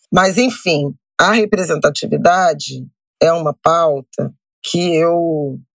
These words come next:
defendo há muito tempo na política e para a qual tenho chamado atenção ao longo do processo eleitoral, a começar pela formação das chapas, né? A gente falou mais de uma vez aqui no Angu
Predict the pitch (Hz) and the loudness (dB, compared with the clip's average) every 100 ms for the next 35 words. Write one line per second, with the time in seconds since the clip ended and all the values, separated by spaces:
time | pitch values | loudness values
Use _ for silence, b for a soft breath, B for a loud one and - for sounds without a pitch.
0 | - 170 175 180 170 170 170 202 233 208 | -2 0 2 0 2 0 0 -2 -2 -2
1 | 170 165 190 196 175 - _ _ _ - | 0 0 -2 -4 -10 -10 _ _ _ 0
2 | 160 - 160 165 180 202 - 202 226 240 | 0 0 0 -2 -2 -2 -4 -4 -6 -8
3 | _ _ 190 - 175 190 190 175 175 185 | _ _ -2 2 2 2 0 2 2 0
4 | 214 185 202 208 180 175 180 - 190 175 | 0 -2 0 -2 0 0 0 0 0 -2
5 | 151 - 160 170 180 185 170 170 170 175 | -2 0 0 0 -2 -2 2 2 2 -2
6 | 175 180 180 170 - 170 - 175 180 190 | -4 -2 0 0 0 -2 -2 -4 0 0
7 | 180 151 160 180 220 - 165 - 175 170 | 2 2 2 -2 -6 -4 -2 0 0 0
8 | 156 165 165 180 180 185 190 - - 185 | 0 0 0 -2 -2 -2 0 0 0 0
9 | 190 185 - 156 147 - - - - _ | 2 0 0 0 0 -4 -6 -8 -16 _
10 | _ _ - 160 170 151 147 - 131 151 | _ _ 0 2 2 -2 -6 -2 0 0
11 | 156 151 196 202 185 165 147 160 160 156 | 0 2 2 -2 -2 0 0 -2 -2 -2
12 | 165 160 151 147 151 170 | 0 0 -2 -2 -2 -2